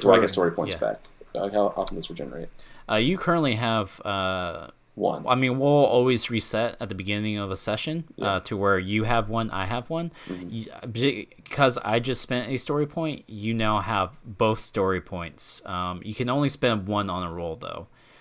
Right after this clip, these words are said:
Speaker 1: Mm-hmm.
Speaker 2: Um, like, I could spend one on the same roll. You can spend a ro-, uh, one right now on this roll if
Speaker 1: Yeah.
Speaker 2: you'd like to
Speaker 1: I,
Speaker 2: make
Speaker 1: I,
Speaker 2: things harder
Speaker 1: I,
Speaker 2: for them.
Speaker 1: I, I think, I think in this case, because it's like, I, I, I really,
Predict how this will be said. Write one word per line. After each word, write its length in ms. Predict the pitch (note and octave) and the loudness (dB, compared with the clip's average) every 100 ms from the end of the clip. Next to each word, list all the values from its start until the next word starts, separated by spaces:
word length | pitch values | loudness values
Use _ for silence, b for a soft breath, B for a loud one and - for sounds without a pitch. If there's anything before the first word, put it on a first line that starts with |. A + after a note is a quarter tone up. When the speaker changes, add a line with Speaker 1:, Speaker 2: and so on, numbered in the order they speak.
| b | b
Speaker 1:
Mm-hmm. 180 | G2 F#2+ | -8 -2
Speaker 2:
Um, 320 | G2 F2 F2 | -2 -2 -2
like, 320 | F2+ E2+ - - | -2 -2 -6 2
I 100 | A#2+ | 4
could 160 | A#2 | 4
spend 260 | A2 B2+ A2+ | 2 2 4
one 120 | G#2+ | 4
on 160 | G#2+ G2+ | 2 0
the 60 | G2 | -2
same 240 | A2+ G#2 | -2 -2
roll. 320 | G#2 G#2 G2+ | 0 0 0
You 120 | G2 | -2
can 320 | G2 G2 F#2+ F#2+ | -4 -4 -6 -8
spend 400 | - - G2+ F2+ | -6 -2 -2 -2
a 120 | F#2+ | -4
ro-, 120 | F#2+ - | -6 -4
uh, 340 | G2 F#2 F#2 | 0 2 0
one 260 | F2+ G2 F#2+ | -2 -4 -2
right 180 | F#2 F2+ | -2 -2
now 220 | G#2 G2+ | -2 -2
on 80 | G2+ | -4
this 240 | F#2+ - | -6 -4
roll 300 | G2 F#2+ - - | -2 -2 -4 -8
if 80 | - | -2
Speaker 1:
Yeah. 80 | G2 | -2
Speaker 2:
you'd 60 | - | -2
like 240 | G2+ F2+ - - | -4 -6 -10 -10
to 80 | - | 2
Speaker 1:
I, 80 | - | 4
Speaker 2:
make 80 | - | 4
Speaker 1:
I, 20 | - | 2
Speaker 2:
things 200 | F2+ - | -6 -4
harder 260 | A2+ B2+ | -4 2
Speaker 1:
I, 40 | C3 | 4
Speaker 2:
for 60 | A#2+ | 4
them. 140 | G#2 | 4
Speaker 1:
I, 100 | G#2+ - | 2 4
I 60 | |
think, 160 | B2+ C#3 | 4 8
I 60 | A#2+ | 6
think 100 | B2 | 8
in 60 | |
this 140 | G#2+ - | 4 4
case, 240 | G2+ G2 | 4 4
because 280 | F2+ F#2 F2+ | 0 -2 -2
it's 140 | F2 | 0
like, 160 | - - | 0 2
I, 140 | G2 | 2
I, 240 | G2 G2 F#2 | 2 0 2
I 20 | |
really, 380 | G2+ G#2+ G2+ F2+ | 4 8 6 4